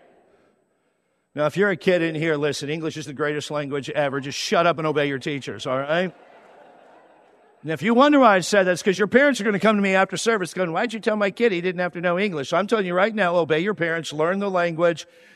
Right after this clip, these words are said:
and when you graduate, we'll make fun of your parents together, and they will join us 'cause they feel the exact same way,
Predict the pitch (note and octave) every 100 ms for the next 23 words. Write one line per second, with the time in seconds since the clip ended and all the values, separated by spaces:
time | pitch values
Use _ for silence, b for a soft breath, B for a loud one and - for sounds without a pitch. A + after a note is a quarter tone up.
0 | b E3 E3 D#3+ D#3+ E3+ E3 E3 E3 C#3
1 | D#3+ D3 D#3 D3 E3+ D3+ C#3+ C#3 D3 C3
2 | D3 G#3+ A#3 D#3+ E3+ D#3 E3 E3+ E3+ E3+
3 | E3 F3+ A#3+ G3+ D3+ - F#3+ F3 F3 E3
4 | F3+ E3+ E3 C#3+ D3+ C3+ F3 E3 G#3+ D#3+